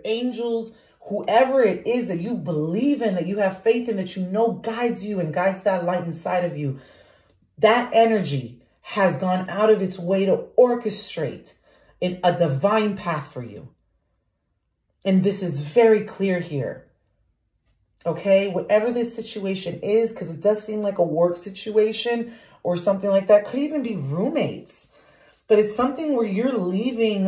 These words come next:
a power dynamic where you're doing most of the work and you're not appreciated there. Your skills, your purpose is being undervalued, taken for granted, or simply just squandered.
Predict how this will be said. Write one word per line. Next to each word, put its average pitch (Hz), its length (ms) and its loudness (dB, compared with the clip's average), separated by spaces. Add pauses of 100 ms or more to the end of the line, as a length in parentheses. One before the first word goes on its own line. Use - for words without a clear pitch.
a 175 160 2
power 247 480 4
dynamic 156 680 -2
where 165 200 -2
you're 180 320 -4
doing 226 520 -2
most 190 300 -2
of 165 160 -6
the 147 80 -2
work 156 500 0 (240)
and 170 140 -2
you're 202 120 0
not 202 240 2
appreciated 196 760 -2
there. 151 160 4
Your 156 160 -2
skills, 208 580 4
your 180 140 -4
purpose 196 480 -2
is 170 120 -10
being 170 300 -6
undervalued, 180 880 0 (200)
taken 190 360 -4
for 185 140 -6
granted, 185 600 0 (180)
or 190 120 2
simply 208 500 0
just - 560 4 (520)
squandered. 233 840 2